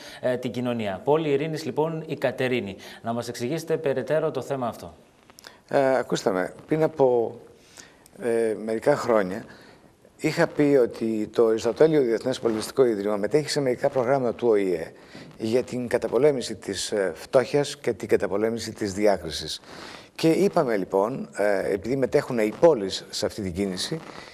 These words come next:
Speaker 2: είναι ένα πολύ μεγάλο πρόγραμμα που θέλησε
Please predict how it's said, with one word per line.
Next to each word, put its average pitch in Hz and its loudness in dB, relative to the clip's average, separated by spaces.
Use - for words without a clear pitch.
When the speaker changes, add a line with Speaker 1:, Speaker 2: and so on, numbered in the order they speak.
Speaker 2:
είναι 127 2
ένα 104 -4
πολύ 151 6
μεγάλο 117 4
πρόγραμμα 101 0
που 135 4
θέλησε 127 2